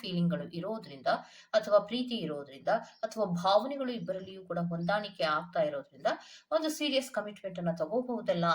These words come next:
ಅನ್ನುವಂತಹ ಆಲೋಚನೆಯ ಮೇರೆಗೆ ಮೂವ್ ಅನ್ನ ತಗೋತಾ ಇರುವಂತಹದ್ದನ್ನ ರೆಪ್ರೆಸೆಂಟ್ ಮಾಡ್ತಾ ಇದೆ. ಮತ್ತೆ at the same time ಅಲ್ಲಿ, ಆ, ಶಫಲ್ ಮಾಡಿ ನೋಡಿದಾಗ್ಲೂ ಕೂಡ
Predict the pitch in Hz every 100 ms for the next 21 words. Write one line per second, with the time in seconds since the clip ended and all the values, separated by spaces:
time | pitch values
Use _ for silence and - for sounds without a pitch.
0 | 156 165 156 - - 202 156 156 160 -
1 | 156 147 143 139 165 320 - - - -
2 | 190 247 202 165 165 143 - 147 139 135
3 | - - 175 320 370 - 160 - - 117
4 | - 180 175 - - - - - _ 247
5 | 254 330 415 - - - 240 226 214 277
6 | 330 381 - 247 254 240 226 233 - 180
7 | 175 180 214 214 190 170 160 156 147 139
8 | 143 - -